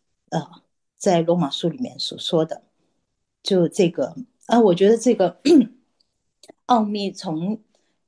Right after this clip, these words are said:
呃，今天的这个主题相互效力来看，我觉得是，确实难怪保罗会说出神的智慧是何等的深，何等的莫测，谁又真的，谁能够，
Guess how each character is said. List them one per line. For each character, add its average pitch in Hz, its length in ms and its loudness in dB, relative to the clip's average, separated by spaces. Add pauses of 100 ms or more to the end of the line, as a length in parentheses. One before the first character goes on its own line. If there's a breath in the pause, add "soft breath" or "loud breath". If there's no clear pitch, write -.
(100)
呃， 170 240 -4
今 240 180 4
天 262 140 6
的 214 60 0
这 220 120 0
个 202 80 2
主 160 240 -6
题 160 480 -4
相 190 320 -4
互 190 100 0
效 196 280 0
力 180 160 -2
来 143 120 -2
看， - 340 -6
我 170 100 -4
觉 190 120 0
得 208 120 4
是， - 180 -10 (220)
确 262 180 2
实 165 340 -2 (460 loud breath)
难 202 320 4
怪 247 220 4
保 160 200 -4
罗 170 140 -2
会 196 160 -2
说 185 180 -2
出 175 220 -6
神 180 380 0
的 254 120 2
智 214 220 -4
慧 180 220 -6
是 165 280 -12
何 160 400 -4
等 139 300 -4
的 131 380 -2 (760)
深， 196 680 -2
何 277 320 0
等 147 240 -4
的 156 80 -2
莫 185 340 0
测， - 440 -4
谁 185 240 -2
又 202 320 0 (200)
真 214 160 -2
的， 165 240 -4
谁 - 280 -2
能 190 140 -2
够， 180 320 0